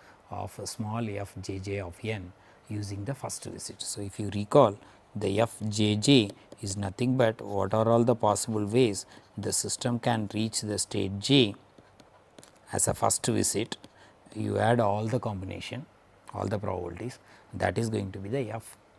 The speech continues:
capital F J J. So, if capital F J J, that means, uh, the probability of returning to the same state J, if that probability is certain, that means if the probability is one,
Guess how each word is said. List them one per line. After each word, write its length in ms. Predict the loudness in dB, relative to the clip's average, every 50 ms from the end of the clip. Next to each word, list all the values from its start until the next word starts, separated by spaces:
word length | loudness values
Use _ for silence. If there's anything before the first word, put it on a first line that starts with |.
| -20 0 6
capital 540 | 6 6 6 6 2 2 0 2 0 0
F 140 | -2 -2 -4 -8 -10
J 200 | -8 -6 -8 -8
J. 240 | -8 -12 -14 -14 -16 _ _ _ -20 -20 -20 -20 -14
So, 140 | -6 -4 -2
if 340 | 0 2 2 2 0 0 2
capital 500 | 4 4 4 4 2 2 2 4 6 4 4
F 140 | 2 2 -2 -4
J 220 | -2 0 0 0
J, 300 | 0 0 -2 -4 -4 -6 -12 -20 -20 -20 -20 _ _
that 180 | -6 -4 -4 -2
means, 260 | 0 0 0 -2 -2
uh, 120 | -6 -6 -6
the 140 | -8 -8
probability 540 | -6 -6 -4 -4 -2 -2 -2 -2 -2 -2 -4
of 120 | -4 -4 -6 -8
returning 600 | -8 -8 -6 -6 -6 -4 -2 -2 0 0 0 -2 -2
to 120 | -2 -4
the 180 | -2 -2 -2 -2
same 460 | -2 -4 -4 -2 -2 -2 -2 -4 -6
state 420 | -8 -8 -8 -8 -6 -6 -8 -10 -10 -8 -8
J, 360 | -2 0 2 2 2 0 -4 -10 -16 -20 -20 -20 -20 _ _
if 160 | -10 -10 -4 0
that 200 | 0 0 0 0
probability 560 | -2 -2 0 0 0 -2 -4 -4 -4 -4 -4
is 180 | -4 -6 -8 -12 -12 -12
certain, 460 | -4 0 0 0 2 0 -2 -4 -4 -10 -18 _ _ _ _ _ _ _ _ _ _ _ -20 _
that 160 | -16 -12 -8 -6
means 220 | -4 -4 -4 -4
if 100 | -6 -6
the 100 | -8 -10
probability 500 | -8 -6 -4 -4 -4 -4 -6 -6 -6 -6
is 120 | -6 -6 -4
one, 320 | -2 0 0 0 -2 -4